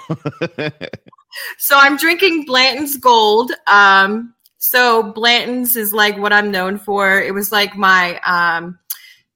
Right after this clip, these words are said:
Speaker 2: bourbon of my choice that I really went to explore what different bourbons kinda tasted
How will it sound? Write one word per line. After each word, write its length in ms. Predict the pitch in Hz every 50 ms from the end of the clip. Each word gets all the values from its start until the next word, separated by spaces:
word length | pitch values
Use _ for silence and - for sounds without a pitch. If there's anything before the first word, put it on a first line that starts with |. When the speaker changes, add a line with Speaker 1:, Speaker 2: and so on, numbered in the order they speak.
| _ 185 - _ _
Speaker 2:
bourbon 420 | 247 240 233 233 233 233 226 226
of 160 | 208 208 202
my 180 | 214 190 196 196
choice 560 | 190 - - - 185 185 190 196 226 - -
that 100 | - 196
I 60 | 190
really 300 | 190 180 185 196 196 196
went 320 | 190 180 185 180 - 208 -
to 100 | - 185
explore 880 | 165 - - - - - _ 190 180 190 196 202 214 220 240 262 - -
what 340 | - 214 214 220 226 226 -
different 340 | 226 220 220 240 226 220 214
bourbons 420 | 226 220 220 214 226 226 226 - -
kinda 240 | - 220 208 214
tasted 600 | 208 - 226 214 233 - - - 233 220 226 233